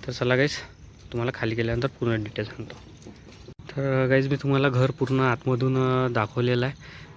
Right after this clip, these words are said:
तर गाईज, ह्या, अम, ह्या घराची प्लॉटची साईज आहे आठशे दहा स्क्वेअर फूट आणि बांधकाम बाराशे स्क्वेअर फूट आहे आणि दोन, अगदी दोन वर्ष जुनं घर आहे गाईज. आणि याची किंमत बत्तीस लाख रुपये ठेवण्यात आलेली आहे, निगोशिएबल रेट आहे.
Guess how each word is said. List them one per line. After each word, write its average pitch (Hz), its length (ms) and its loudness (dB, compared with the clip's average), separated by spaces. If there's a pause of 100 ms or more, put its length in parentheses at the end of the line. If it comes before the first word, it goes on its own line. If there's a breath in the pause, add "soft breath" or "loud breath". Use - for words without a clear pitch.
तर 131 140 4
गाईज, 135 240 6
ह्या, 139 240 4 (260)
अम, 139 280 0 (840)
ह्या - 160 2
घराची 123 320 4
प्लॉटची 123 480 2
साईज 123 380 2
आहे 135 80 6
आठशे 120 440 0
दहा 120 240 0
स्क्वेअर 123 320 0
फूट 127 220 -4
आणि 123 220 0
बांधकाम 123 480 2
बाराशे 117 320 2
स्क्वेअर 120 260 0
फूट 113 220 -4
आहे 107 140 -6 (340 loud breath)
आणि 139 160 6
दोन, 151 380 8
अगदी 139 320 4
दोन 143 260 6
वर्ष 151 260 4
जुनं 139 420 4
घर 120 200 4
आहे 127 120 6
गाईज. 139 200 2 (440 loud breath)
आणि 131 140 2
याची 127 180 0
किंमत 135 320 4
बत्तीस 131 460 0
लाख 131 180 6
रुपये 135 220 2
ठेवण्यात 123 340 2
आलेली 120 400 4
आहे, 139 240 -2
निगोशिएबल 127 500 4
रेट 120 240 2
आहे. 143 100 2